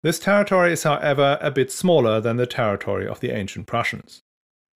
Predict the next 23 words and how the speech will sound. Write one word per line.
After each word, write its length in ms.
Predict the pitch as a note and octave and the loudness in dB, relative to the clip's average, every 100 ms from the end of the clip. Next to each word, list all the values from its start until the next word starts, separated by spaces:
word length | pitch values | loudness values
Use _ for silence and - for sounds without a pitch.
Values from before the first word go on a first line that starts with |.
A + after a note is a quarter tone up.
| _ _ _ _ _ _ _ _ _ _ _ _ | _ _ _ _ _ _ _ _ _ _ _ _
In 140 | F3 E3+ | -4 0
twelve 260 | F#3 F3 | 4 2
twenty-five, 640 | - D#3 C#3 - F#2 A#2 _ _ _ - | 2 -2 -2 -8 -10 -10 _ _ _ -8
when 160 | A#2+ | -4
the 80 | C3 | -2
story 400 | - - C#3 C#3 | -2 2 4 4
of 120 | C#3+ | 4
the 80 | D#3 | 0
conquest 560 | - D3+ C#3+ - D3+ - | -4 -2 0 0 -2 -2
begins, 440 | F3 C#3+ C3+ - _ _ _ _ - | 0 2 0 -4 _ _ _ _ -12
the 80 | D#3+ | -2
Prussians 460 | F3+ E3+ G3 F#3 | 0 0 0 2
are 60 | F#3 | 2
settling 400 | - E3 E3 D#3+ | 2 2 0 2
the 100 | D#3+ | 2
land 360 | A#2 G2+ G#2 | 2 0 -2
on 120 | A2 A2+ | -4 -6
the 140 | - | -4
eastern 340 | D3+ - E3+ | -4 -2 -2
shore 340 | D3+ - C#3+ C#3+ | -2 2 4 2
of 120 | B2+ | 0
the 100 | C3 | -2
Vistula, 560 | A#2+ B2 - G#2 G#2 | 0 -2 -2 -8 -8